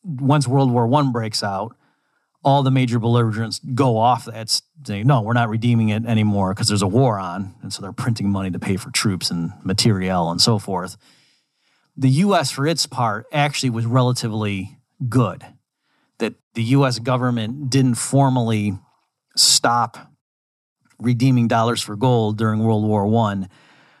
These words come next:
but it, it wouldn't allow export. Okay?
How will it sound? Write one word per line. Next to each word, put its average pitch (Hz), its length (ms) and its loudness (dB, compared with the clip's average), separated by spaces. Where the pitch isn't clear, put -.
but 113 200 0
it, 110 200 -4
it 143 80 -4
wouldn't 123 320 0
allow 110 360 -4
export. 92 600 -8
Okay? 95 340 -8